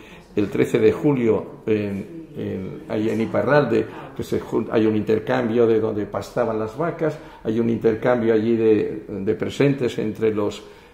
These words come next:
entre los síndicos o los, o los alcaldes o los representantes municipales, y por lo tanto esto es patrimonio etnográfico, y el transmitir esta ceremonia,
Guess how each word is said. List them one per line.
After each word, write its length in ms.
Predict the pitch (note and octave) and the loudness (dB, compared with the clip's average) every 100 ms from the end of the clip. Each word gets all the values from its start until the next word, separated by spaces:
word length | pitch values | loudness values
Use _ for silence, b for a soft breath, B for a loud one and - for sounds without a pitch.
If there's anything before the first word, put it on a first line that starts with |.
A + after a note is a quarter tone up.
| - | -6
entre 400 | G#2+ F#2+ G#2+ G2+ | -6 -4 -2 -2
los 220 | G#2 G2+ | -2 2
síndicos 600 | D3+ C#3 C3 - A#2+ - | 2 4 2 4 2 2
o 80 | G#2 | -2
los, 220 | G2 - | -4 -4
o 240 | F2+ - F#2+ | -6 -6 -8
los 120 | F#2+ | -8
alcaldes 360 | G2 D3+ D3 D3 | -4 0 2 6
o 80 | B2 | 8
los 260 | A2+ G2+ | 8 6
representantes 720 | - F#2 - G2 C#3+ B2+ G2 | -4 -6 -4 0 0 0 0
municipales, 600 | A#2 C3+ C3 A2+ C3+ C#3 - B - | 0 0 0 0 0 0 -2 B -6
y 80 | |
por 120 | C3 B2 | -4 -2
lo 60 | |
tanto 240 | D3+ D#3+ F3 | -2 -2 -4
esto 140 | - | -6
es 60 | F3+ | -6
patrimonio 520 | C3 - G#2+ F3+ E3 | -6 -4 -2 0 0
etnográfico, 720 | A2+ G2 D3+ C#3 - F2+ G2 B B - | 0 -2 -2 -4 -6 -6 -6 B B -4
y 80 | A#2+ | -2
el 80 | |
transmitir 520 | B2+ B2 - A#2 F#3 F3+ | 2 0 0 0 2 2
esta 180 | - | 0
ceremonia, 920 | - D3 C#3 D3 C#3+ B2 G#2+ - - | 2 4 6 4 4 2 -2 -6 -16